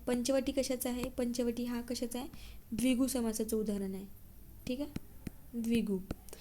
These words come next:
द्विगुमध्ये काय असते माहिती आहे का? जो शब्द दिला राहते ना, त्याचा जो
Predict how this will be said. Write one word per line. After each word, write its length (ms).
द्विगुमध्ये 520
काय 180
असते 160
माहिती 180
आहे 60
का? 60
जो 120
शब्द 240
दिला 280
राहते 240
ना, 120
त्याचा 180
जो 140